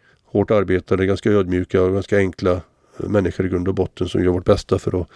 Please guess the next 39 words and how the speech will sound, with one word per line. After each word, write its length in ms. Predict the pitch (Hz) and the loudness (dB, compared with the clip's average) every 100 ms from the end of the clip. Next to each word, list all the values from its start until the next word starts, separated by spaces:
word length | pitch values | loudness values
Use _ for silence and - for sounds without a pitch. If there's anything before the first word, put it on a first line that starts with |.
| - - - | -20 -20 -10
hitta 220 | - 104 | -6 -2
förklaringar 520 | 110 - 104 87 95 | 0 2 2 2 0
på 160 | - 101 | 0 0
märkliga 380 | 95 98 - 95 | 2 0 0 -2
fenomen. 520 | - 92 - - - - _ _ _ _ _ _ _ _ _ _ _ | 0 -2 -2 -2 -4 -12 _ _ _ _ _ _ _ _ _ _ _
Bemödar 520 | - 101 123 113 131 | -6 -2 0 2 0
sig 160 | 135 135 | 0 0
man 260 | 135 127 | 0 0
sig 180 | 120 127 | 0 0
det 100 | 123 | 0
minsta 520 | 127 139 95 - 151 | 2 0 0 -2 -4
så 120 | 117 117 | -4 -2
tar 140 | 117 | 0
man 140 | 107 | 2
ju 60 | 110 | 2
reda 240 | 104 107 | 2 0
på 240 | 120 113 90 - _ _ _ - | 0 -2 -4 -8 _ _ _ -8
vilka 320 | 107 101 104 | -6 -2 0
vi 120 | 95 | 2
är 420 | 107 135 87 - | 2 2 0 -4
och 100 | 107 | -6
kanske 180 | - 98 | -4 -4
börjar 200 | 98 92 | 0 0
lyssna 340 | 98 95 - 123 | 0 -4 -2 -2
lite 240 | 131 - | -2 -4
på 240 | 123 110 | -4 -4
poddar 480 | 107 127 107 107 113 | -2 -2 -2 -2 -2
och, 200 | 113 113 - - - - | 0 -4 -8 -20 -20 -12
och 100 | - | -4
läsa 340 | 104 107 - | 0 -2 0
vad 80 | 107 | 0
vi 60 | 104 | 0
skriver 340 | - 107 101 | 0 0 0
på 340 | 98 110 101 101 | 0 0 0 0
våran 260 | 104 104 | 0 0
webbplats 540 | 110 107 - 104 107 - | 0 -2 -2 -4 -2 -4
och 80 | |
så 100 | - | -2
vidare. 400 | 107 104 98 98 | 0 0 0 -2